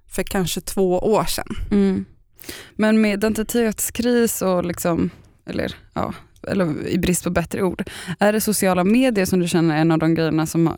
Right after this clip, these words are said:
Speaker 2: kanske har triggat det mest? Eller är det bara ett sätt att hantera det för att liksom inte bygga på
Speaker 1: Mm.
Speaker 2: mer förväntningar och press på sig själv, typ?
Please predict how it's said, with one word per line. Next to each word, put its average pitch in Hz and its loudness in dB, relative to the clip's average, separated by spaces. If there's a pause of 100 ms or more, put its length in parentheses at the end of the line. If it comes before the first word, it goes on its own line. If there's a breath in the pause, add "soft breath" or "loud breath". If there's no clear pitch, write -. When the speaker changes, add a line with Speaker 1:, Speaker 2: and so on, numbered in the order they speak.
Speaker 2:
kanske 160 -2
har 160 0
triggat 160 -2
det 151 -2
mest? - -2 (540 loud breath)
Eller 190 2
är 170 4
det 165 0
bara 156 0
ett 165 -8
sätt 165 -4
att 165 -2
hantera 160 2
det - -4
för - -4
att 170 -6
liksom - -2
inte - -4 (440)
bygga 254 4
på 254 4
Speaker 1:
Mm. 254 4
Speaker 2:
mer 180 4
förväntningar 170 0
och - -2 (380)
press - -2
på - -6
sig 170 -6
själv, 180 -4
typ? - -16